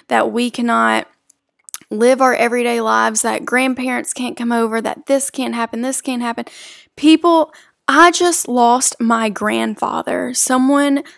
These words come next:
that was the most influential male figure in my life during this pandemic,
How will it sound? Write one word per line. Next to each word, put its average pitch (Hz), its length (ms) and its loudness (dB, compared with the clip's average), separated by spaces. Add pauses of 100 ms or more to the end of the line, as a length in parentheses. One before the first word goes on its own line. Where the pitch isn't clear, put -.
(140)
that 226 260 2
was 226 200 -2
the 233 160 -2
most 220 500 -2
influential 254 1120 2
male 233 760 2 (260)
figure 240 600 2
in 226 260 -2
my 226 180 2
life 214 560 0 (500)
during 262 640 4
this 226 420 2
pandemic, 220 920 -2